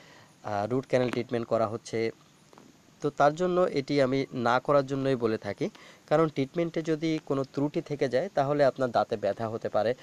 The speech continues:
তো এর জন্যই মূলত ফাঁকা দাঁতের জন্য ক্যাপের চিকিৎসা আমি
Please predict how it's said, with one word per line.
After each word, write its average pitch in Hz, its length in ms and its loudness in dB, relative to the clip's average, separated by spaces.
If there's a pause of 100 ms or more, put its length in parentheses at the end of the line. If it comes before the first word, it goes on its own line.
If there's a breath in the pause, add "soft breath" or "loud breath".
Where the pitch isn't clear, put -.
(280 loud breath)
তো 151 60 2
এর 165 180 6
জন্যই 190 280 0
মূলত 143 500 2 (280)
ফাঁকা 127 340 0
দাঁতের 143 380 -2
জন্য 123 360 0 (380 loud breath)
ক্যাপের 147 400 2
চিকিৎসা 156 540 -2
আমি 120 380 -2